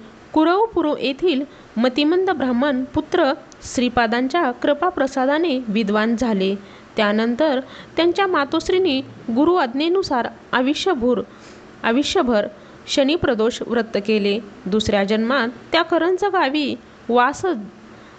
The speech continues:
वाजसनीय शाखेच्या ब्राह्मणाच्या कन्या झाल्या.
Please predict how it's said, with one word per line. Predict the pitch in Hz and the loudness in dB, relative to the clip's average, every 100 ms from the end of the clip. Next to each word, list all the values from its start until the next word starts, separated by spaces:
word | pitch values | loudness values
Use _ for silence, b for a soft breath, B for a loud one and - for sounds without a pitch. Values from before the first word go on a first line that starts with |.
| B - - - - - - | B -20 -20 -20 -20 -10 0
वाजसनीय | 233 247 294 311 311 - - - - 294 339 381 | 4 4 2 0 -2 -10 -20 -4 0 2 2 0
शाखेच्या | - 262 262 330 339 359 254 285 | 0 -2 0 -2 0 0 0 -4
ब्राह्मणाच्या | 214 277 254 277 302 311 | -2 0 2 2 0 -2
कन्या | 311 254 208 214 | -2 0 0 0
झाल्या. | 233 226 180 180 | 0 0 0 -2